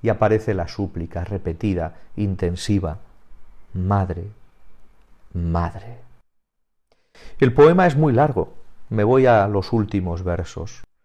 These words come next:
cuando dice: "Qué dulce sueño en tu regazo, madre, soto seguro y verde entre corrientes rugidoras,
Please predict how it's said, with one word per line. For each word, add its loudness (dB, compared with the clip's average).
cuando 2
dice: -2
"Qué 8
dulce 4
sueño 4
en -2
tu -2
regazo, 2
madre, 0
soto 4
seguro 4
y 6
verde 4
entre 0
corrientes 0
rugidoras, 0